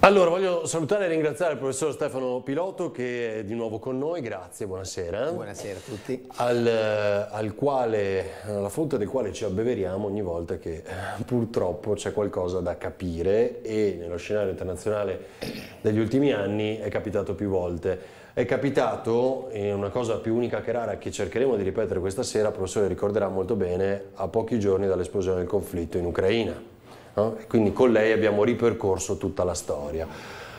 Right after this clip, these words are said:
Speaker 1: Oggi invece di guardare schieramenti, citare le parole di Guterres che hanno avuto grande eco nelle ultime ore, no? Numero uno dell'onu, e, eh, capire le ragioni solo dell'uno o dell'altro, faremo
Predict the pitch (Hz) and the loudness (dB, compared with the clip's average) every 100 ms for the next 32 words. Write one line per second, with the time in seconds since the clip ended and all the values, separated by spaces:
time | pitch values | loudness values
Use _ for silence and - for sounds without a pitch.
0 | - - 151 127 127 123 160 - 117 117 | 2 6 8 6 4 4 2 2 2 4
1 | 135 127 110 104 104 104 117 113 110 101 | 4 4 2 0 0 2 2 4 2 0
2 | - - - 117 104 95 110 104 104 95 | -6 -4 2 2 2 0 0 0 0 0
3 | 92 87 - 85 95 101 98 98 98 98 | 0 -2 -2 0 0 2 0 0 0 0
4 | 98 101 98 98 95 101 101 95 - 95 | 2 0 -2 0 2 2 2 0 -2 0
5 | 95 98 95 95 98 95 98 101 95 101 | 0 0 0 2 2 2 2 0 0 2
6 | 95 92 - - - 104 104 101 101 107 | 2 2 -6 -18 -4 0 2 4 2 2
7 | 101 107 120 92 87 101 101 95 95 101 | 4 4 4 4 0 0 0 0 0 2
8 | 95 98 107 104 92 - - - - 110 | 2 2 4 2 0 -4 -14 -18 -2 4
9 | 120 113 110 101 98 92 92 92 90 92 | 4 4 0 0 2 2 2 0 -2 -6
10 | - 104 95 90 - - 107 - 107 123 | -10 -8 -8 -8 -8 -6 -4 -2 4 8
11 | 113 104 101 120 110 - 120 104 98 107 | 8 8 6 4 4 4 4 6 4 4
12 | 117 104 139 - - 131 - 120 85 95 | 4 4 2 0 -4 -6 -2 -2 -2 -8